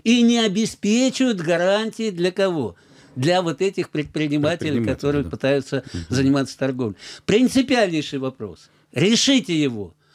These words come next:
Speaker 1: Но это муторные
Speaker 2: Мгм.
Speaker 1: вопросы.
Speaker 2: Мгм.
Speaker 1: Другое дело,
Speaker 2: Мгм.
Speaker 1: что вот так по желанию и по воле кого-то, щ-, по щелчку
Speaker 2: Мгм.
Speaker 1: пальцев, расправиться уже с предпринимателем практически будет невозможно.
Speaker 2: Мгм.
Speaker 1: За ним будет закреплен земельный участок.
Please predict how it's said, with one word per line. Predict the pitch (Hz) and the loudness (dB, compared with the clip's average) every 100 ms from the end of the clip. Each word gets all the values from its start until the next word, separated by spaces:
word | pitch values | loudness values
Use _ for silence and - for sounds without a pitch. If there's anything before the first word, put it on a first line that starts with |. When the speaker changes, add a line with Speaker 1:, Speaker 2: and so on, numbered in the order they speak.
| - - - | -20 -10 0
Speaker 1:
Но | 143 139 143 | 4 4 4
это | 147 170 | 2 -2
муторные | 180 147 165 165 175 | -2 -2 -4 -2 -2
Speaker 2:
Мгм. | 170 | -2
Speaker 1:
вопросы. | 175 151 123 - - | -4 -4 -6 -6 -6
Speaker 2:
Мгм. | 95 | -2
Speaker 1:
Другое | 147 127 196 226 | -2 2 4 4
дело, | 170 151 120 | 0 -4 -6
Speaker 2:
Мгм. | |
Speaker 1:
что | 107 160 143 - - - | -4 -2 -2 -6 -20 -6
вот | 151 170 | -6 0
так | 190 156 - _ - | 0 0 -6 _ -8
по | 180 | -4
желанию | 160 202 202 185 170 | 0 2 4 2 -2
и | 160 | -2
по | 180 | -2
воле | 180 170 156 | -2 -2 -2
кого-то, | - 180 262 302 - 127 | 0 0 2 0 0 -4
щ-, | 110 - - | -6 -10 -6
по | 180 | -6
щелчку | - 180 - 170 | -2 -4 -4 -6
Speaker 2:
Мгм. | 143 | -4
Speaker 1:
пальцев, | 156 135 107 113 95 - - | -2 -2 -4 -12 -14 -18 -6
расправиться | 156 175 - 180 220 214 170 165 | -2 -2 -2 -2 2 2 0 -2
уже | 147 135 131 | -2 -2 -4
с | |
предпринимателем | - 139 131 143 139 135 123 117 110 | -2 -6 -2 0 2 2 0 -2 -6
практически | - 147 143 - 185 180 - 147 | -2 0 0 -2 -4 -2 -4 -4
будет | 113 110 92 - | -2 -2 -2 0
невозможно. | 139 180 185 156 131 123 110 90 - | 2 4 2 0 -2 -6 -10 -12 -12
Speaker 2:
Мгм. | 90 92 101 - _ 123 | -10 -12 -14 -20 _ 0
Speaker 1:
За | 151 | 2
ним | 165 185 | 2 2
будет | 165 175 139 - - - | 2 0 -2 -10 -18 -8
закреплен | 139 156 165 127 165 180 | -4 -2 -2 0 0 0
земельный | 135 135 143 143 143 | -2 -2 -2 0 0
участок. | 131 131 113 - _ | -2 -2 -4 -6 _